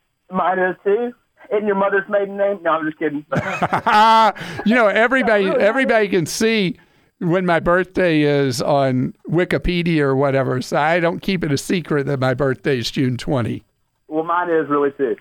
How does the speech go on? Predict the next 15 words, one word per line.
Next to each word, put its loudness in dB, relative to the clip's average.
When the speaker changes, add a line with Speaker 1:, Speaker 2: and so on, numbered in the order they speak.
Speaker 1:
So, -2
nineteen -4
eighty-two, 0
though. 0
And, 0
uh, 0
and 0
I'm -4
just -8
innately -4
cheap. -4
I've -4
always -2
been -6
really 0